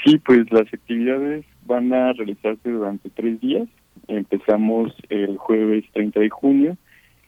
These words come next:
en esta librería que está en Zona Rosa, que es muy, eh, famosa y, y, eh, afín a la comunidad,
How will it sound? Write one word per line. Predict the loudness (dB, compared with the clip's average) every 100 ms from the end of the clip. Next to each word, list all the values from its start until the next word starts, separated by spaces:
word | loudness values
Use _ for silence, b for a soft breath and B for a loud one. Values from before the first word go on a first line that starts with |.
| -4
en | 0 2 2 -2 -4
esta | -8 -6
librería | -6 -4 -4 -2 -4
que | -4
está | -16 -8 -6
en | -4
Zona | -4 -2
Rosa, | 0 -2 0 -4 -4 -12 -20
que | -4 -4
es | -2
muy, | -4 -4 -4 -4 -4 -4
eh, | -4 -4 -6 -6 -2
famosa | 2 4 4 2 0 0
y, | 0 -2 -4
y, | -6 -8 -8 -6
eh, | 0 0
afín | 0 4 6 6
a | 2
la | -2 -2 -4
comunidad, | -6 -8 -6 -8